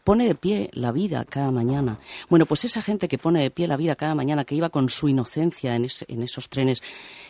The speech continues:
es la que se ha quedado ahí. Decía esta mañana un médico, por favor, no digan solo el número, traten de imaginar, detrás de cada número que digan, traten de imaginar a una persona,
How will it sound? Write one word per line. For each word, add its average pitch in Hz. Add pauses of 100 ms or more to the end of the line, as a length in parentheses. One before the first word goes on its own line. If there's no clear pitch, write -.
(120)
es 165
la 233
que 165
se -
ha 170
quedado 160
ahí. 135 (360)
Decía 151
esta 214
mañana 165
un 139
médico, 135 (320)
por 160
favor, 175
no 175
digan 202
solo 151
el 131
número, 123
traten 190
de 151
imaginar, 123 (100)
detrás 160
de 147
cada 151 (160)
número 196
que 151
digan, 151 (800)
traten 196
de 139
imaginar 117
a 117
una 117
persona, 113